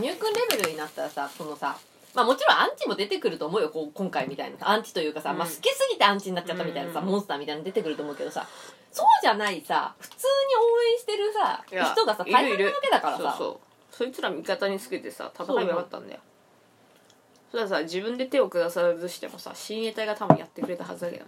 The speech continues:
Speaker 2: ね。まあ、そこまでもやんなかったんだろうな。
Speaker 1: うん。
Speaker 2: 俺だったらそれ絶対使うね。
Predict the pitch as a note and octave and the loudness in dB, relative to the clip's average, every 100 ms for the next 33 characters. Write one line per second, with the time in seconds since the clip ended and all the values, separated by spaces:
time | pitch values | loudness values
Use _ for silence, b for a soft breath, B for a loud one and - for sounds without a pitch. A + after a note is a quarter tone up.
0 | - - _ _ _ _ _ D#3 - - | -10 -10 _ _ _ _ _ -10 -10 -10
1 | - F3 G#3+ B3+ A#3+ G#3 A3 C#4 - _ | -14 -12 -12 -10 -12 -12 -12 -14 -16 _
2 | A#3 D3 - C2+ C2+ - - _ _ - | -14 -14 -14 -16 -18 -20 -20 _ _ -16
3 | D#3+ D#3+ D3 - G#3+ B3+ B3 G3+ F3 E3+ | -12 -12 -12 -10 -6 -6 -4 -4 -4 -4
4 | F3 F3 E3+ - E3+ D#3 | -4 -2 -6 -6 -10 -10